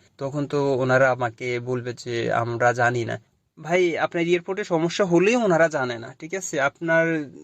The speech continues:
ধরেন ভিসার টাকা তিন লাখ, চার লাখ যদি মাইরও খান, ওনারা আপনাকে এক টাকা দিয়ে হেল্প করবে না। আর এয়ারপোর্টে তো সমস্যা হচ্ছে না, আমি তো আপনাদের ভিডিও দিচ্ছি, তাই না? ইনশাল্লাহ, আপনার যদি পাসপোর্ট বা সৌদি এম্বাসি থেকে আপনাকে ভিসা দেয়,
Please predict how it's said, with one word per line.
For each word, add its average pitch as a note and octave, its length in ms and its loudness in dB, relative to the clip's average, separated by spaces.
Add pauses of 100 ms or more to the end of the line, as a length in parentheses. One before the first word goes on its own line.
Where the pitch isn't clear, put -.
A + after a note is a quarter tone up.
ধরেন C#3+ 500 0
ভিসার C#3+ 380 -2
টাকা D3 260 0
তিন D3 200 -8
লাখ, C#3+ 200 -2
চার D3 220 0
লাখ C#3+ 140 2
যদি C#3+ 280 -6
মাইরও C#3 340 2
খান, D3+ 260 2
ওনারা C#3+ 260 0
আপনাকে D#3+ 300 -2
এক D#3 120 -6
টাকা D3 200 -6
দিয়ে D#3+ 160 -4
হেল্প E3 200 -2
করবে C#3+ 320 -2
না। G#2+ 220 -8 (180)
আর C3+ 120 -6
এয়ারপোর্টে D#3+ 400 -2
তো F3+ 120 -4
সমস্যা D#3+ 380 -2
হচ্ছে E3 440 -2
না, A#2+ 100 0
আমি B2 240 0
তো D#3 120 -8
আপনাদের D3+ 320 -6
ভিডিও D3+ 280 -2
দিচ্ছি, D3 320 -6
তাই C#3 160 -2
না? D#3+ 240 2 (180)
ইনশাল্লাহ, E3 440 0
আপনার D#3+ 200 -4
যদি D3 280 -8
পাসপোর্ট D3 540 -6
বা C3+ 140 2
সৌদি C#3+ 260 -8
এম্বাসি C#3+ 260 -2
থেকে D3+ 220 -10
আপনাকে D3+ 280 -6
ভিসা C#3 280 -8
দেয়, F3+ 160 0